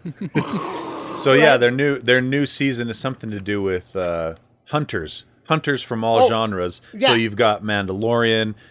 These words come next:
Speaker 1: you've got, uh, I believe this one involves also God, uh, Kratos
Speaker 2: War
Speaker 1: from God of
Speaker 2: Yeah,
Speaker 1: War.
Speaker 2: so that was so funny because, uh,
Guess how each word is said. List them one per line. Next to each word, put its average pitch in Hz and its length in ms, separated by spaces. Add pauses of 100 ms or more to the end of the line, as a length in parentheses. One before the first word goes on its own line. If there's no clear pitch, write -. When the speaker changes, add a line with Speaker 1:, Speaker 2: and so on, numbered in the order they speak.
Speaker 1:
you've 98 240
got, 104 420
uh, 92 400 (380)
I 104 120
believe 101 360
this 101 200
one 104 120
involves 95 360
also 98 380
God, 95 340 (120)
uh, 92 200 (160)
Kratos 110 380
Speaker 2:
War 262 160
Speaker 1:
from 90 120
God 98 220
of 90 120
Speaker 2:
Yeah, 95 280
Speaker 1:
War. 120 260
Speaker 2:
so 294 200
that 320 160
was 339 120
so 311 120
funny 311 320
because, 202 540 (840)
uh, 185 380